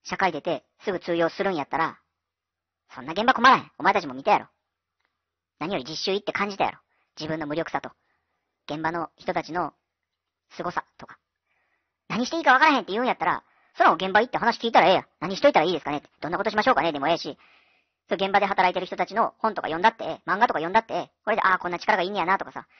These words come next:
こんな部分覚えていこうかなとか。それでもいいんよ。お前たちが今何を頑張ってるか。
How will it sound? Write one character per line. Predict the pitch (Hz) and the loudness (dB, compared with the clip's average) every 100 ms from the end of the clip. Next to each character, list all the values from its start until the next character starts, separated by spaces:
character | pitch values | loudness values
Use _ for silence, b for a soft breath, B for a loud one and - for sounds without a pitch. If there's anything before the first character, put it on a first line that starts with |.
| b | b
こ | - | -4
ん | |
な | 180 | -2
部 | 214 | 0
分 | 208 | 0
覚 | 180 202 | 2 2
え | |
て | 202 | 0
い | |
こ | - | -6
う | |
か | 165 | 0
な | 202 | 0
と | 151 | -2
か。 | - _ _ _ - | -12 _ _ _ -4
そ | 240 | 0
れ | |
で | 302 | 2
も | 294 | 0
い | |
い | 226 | -2
ん | |
よ。 | 139 _ _ _ _ _ _ _ _ _ _ _ _ _ _ _ _ _ _ _ _ _ _ _ _ _ _ _ _ _ _ _ _ _ _ _ _ _ _ _ | -6 _ _ _ _ _ _ _ _ _ _ _ _ _ _ _ _ _ _ _ _ _ _ _ _ _ _ _ _ _ _ _ _ _ _ _ _ _ _ _
お | 156 | -4
前 | 180 | -2
た | 165 | -2
ち | 147 | -10
が | |
今 | 165 156 | -10 -8
何 | 147 170 | -6 -2
を | |
頑 | 165 | 0
張 | 170 | -2
っ | |
て | - | -4
る | |
か。 | 233 | -8